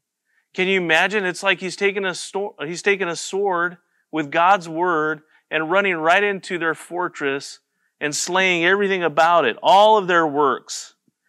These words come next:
And he brings in their father Abraham to do it. And he does it brilliantly. It's a blow to their entire belief system. It's essentially what we are able to do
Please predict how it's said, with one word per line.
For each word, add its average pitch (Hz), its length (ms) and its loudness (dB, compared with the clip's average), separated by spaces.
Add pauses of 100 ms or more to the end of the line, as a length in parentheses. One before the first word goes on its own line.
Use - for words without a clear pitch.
(280)
And 139 120 0
he 143 60 2
brings 156 380 0
in 151 220 0 (100)
their 131 240 0
father 156 680 0
Abraham 131 680 -6
to 92 280 -18
do 113 260 -8
it. 101 180 -8 (840)
And 120 120 -4
he 120 60 0
does 147 280 0
it 139 180 2 (160)
brilliantly. 107 1120 -4 (520)
It's 135 180 -4
a 139 100 4
blow 170 600 2
to 143 140 -8
their 123 200 0
entire 123 800 0 (640)
belief 113 440 -2
system. 82 880 -10 (420)
It's 147 220 -2
essentially 185 680 0
what 143 320 2
we 175 180 2
are 175 160 4
able 165 380 0
to 143 160 -12
do 127 500 -4